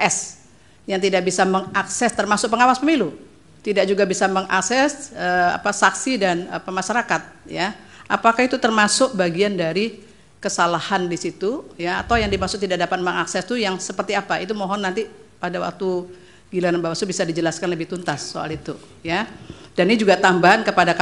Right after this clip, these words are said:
P U, karena K P U di dalam jawabannya memang sangat minim sekali, hanya menjelaskan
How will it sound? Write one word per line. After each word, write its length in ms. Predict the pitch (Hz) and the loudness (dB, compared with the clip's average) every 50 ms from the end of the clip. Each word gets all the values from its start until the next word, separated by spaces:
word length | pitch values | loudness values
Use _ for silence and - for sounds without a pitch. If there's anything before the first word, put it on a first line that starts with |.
| 233 | 4
P 40 | - 214 - 190 | 4 4 4 4
U, 160 | 170 151 160 - - - - - - | 2 2 0 -4 -12 -16 -20 -20 -10
karena 240 | - - 196 226 240 | -4 0 2 4 6
K 80 | 226 214 214 | 6 6 4
P 80 | 214 196 | 4 2
U 80 | 247 | 2
di 160 | 269 240 220 196 | 2 2 4 4
dalam 320 | 185 180 190 240 277 269 | 6 6 8 6 6 6
jawabannya 560 | 208 208 180 180 175 160 170 165 160 175 233 | 6 6 6 6 6 6 4 4 4 4 2
memang 320 | 240 233 214 220 233 226 - | 2 2 2 2 0 0 0
sangat 400 | - - 277 285 294 302 302 302 | 0 0 2 4 2 2 2 2
minim 240 | 233 214 214 202 | 0 0 0 0
sekali, 320 | 190 - 196 190 190 185 175 | -2 0 0 2 2 2 2
hanya 240 | 165 175 175 180 175 | 0 0 0 0 0
menjelaskan 480 | 175 180 170 170 165 - 202 202 214 | 2 2 2 2 2 2 2 2 2